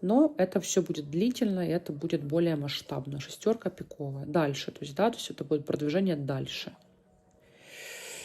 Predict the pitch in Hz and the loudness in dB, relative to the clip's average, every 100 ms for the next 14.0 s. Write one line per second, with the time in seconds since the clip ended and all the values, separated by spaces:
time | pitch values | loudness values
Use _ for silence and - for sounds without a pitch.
0 | - - _ - - 185 214 - - 185 | -14 -18 _ -18 -2 -2 0 -4 -2 -2
1 | 160 160 160 160 - - - - - - | 0 0 0 -2 0 -2 -2 -4 -4 -4
2 | - - - - - - - 170 - 160 | -10 -10 -12 -4 -4 -4 -4 -4 -2 -4
3 | 160 190 202 208 190 202 196 190 196 - | -4 -4 0 0 2 0 2 0 -2 -8
4 | - - - - - 175 165 - 170 170 | -12 -10 -8 -8 -4 -4 -4 -4 -4 -4
5 | 170 175 - - 190 180 - - - - | -2 -2 -4 -4 -4 -6 -8 -10 -6 -6
6 | 175 165 165 - - 175 - 170 180 175 | -2 -2 -2 -2 -4 -6 -4 -4 -4 -4
7 | 175 180 - - 190 - - - - - | -4 -4 -6 -10 -8 -8 -8 -10 -10 -10
8 | - - - - - - - - - - | -12 -20 -20 -16 -12 -12 -10 -6 -4 -4
9 | - - - - - - - - - - | -8 -16 -16 -16 -16 -18 -18 -20 -20 -18
10 | - - 339 - - - - - - - | -18 -18 -18 -20 -20 -20 -16 -14 -14 -20
11 | - 196 180 180 180 202 196 180 180 202 | -20 -10 -6 -4 0 0 0 -4 -2 2
12 | 294 330 220 180 165 156 156 175 175 180 | 4 4 4 2 0 0 0 0 0 -2
13 | - 175 339 - 180 147 143 - - | -2 2 0 0 -4 -6 -8 -6 -2